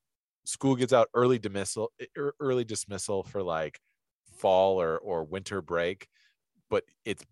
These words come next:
bookended with, like, a party. Someone's bringing in cupcakes. Another kid's parents brought in cookies. We're just gonna sit, again, uh, you can see a theme in my life, Pam. I hated learning. So I was like, "We're not, we're not learning anything in class at all today,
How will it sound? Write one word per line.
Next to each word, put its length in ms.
bookended 640
with, 380
like, 260
a 400
party. 540
Someone's 300
bringing 260
in 80
cupcakes. 640
Another 180
kid's 240
parents 360
brought 200
in 140
cookies. 540
We're 160
just 200
gonna 160
sit, 200
again, 300
uh, 80
you 100
can 120
see 120
a 40
theme 260
in 80
my 120
life, 300
Pam. 240
I 120
hated 360
learning. 300
So 160
I 40
was 160
like, 100
"We're 100
not, 220
we're 120
not 140
learning 240
anything 340
in 140
class 440
at 80
all 180
today, 380